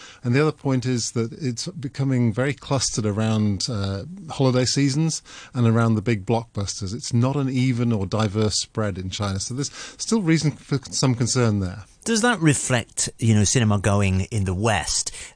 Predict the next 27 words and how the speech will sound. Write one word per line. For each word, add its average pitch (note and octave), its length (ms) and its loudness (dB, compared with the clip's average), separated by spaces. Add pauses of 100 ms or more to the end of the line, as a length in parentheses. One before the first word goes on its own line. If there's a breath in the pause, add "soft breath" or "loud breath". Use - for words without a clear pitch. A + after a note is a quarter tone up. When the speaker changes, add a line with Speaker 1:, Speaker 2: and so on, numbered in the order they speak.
Speaker 2:
that G2 180 -4
people F2 300 0
tend F#2+ 240 2
to G2 40 2
go, F#2 360 2 (200 loud breath)
you G2+ 80 2
know, F2+ 220 4
a F#2+ 220 -2
holiday G#2 400 4
time, A2+ 420 2
or A2 420 2
is A2 160 0
it A#2 120 2
much F#2+ 240 -4
more F#2 140 0
consistent, F#2 800 0
um, F#2 360 2
you G2+ 80 2
know, F#2 100 4
weekends, F#2+ 840 2
weekends G2 360 2
after F#2+ 200 2
weekends, F#2+ 480 2
so F#2+ 140 2
to E2+ 80 0
speak? E2+ 340 -4 (300 loud breath)
Speaker 1:
Well, C3 300 -2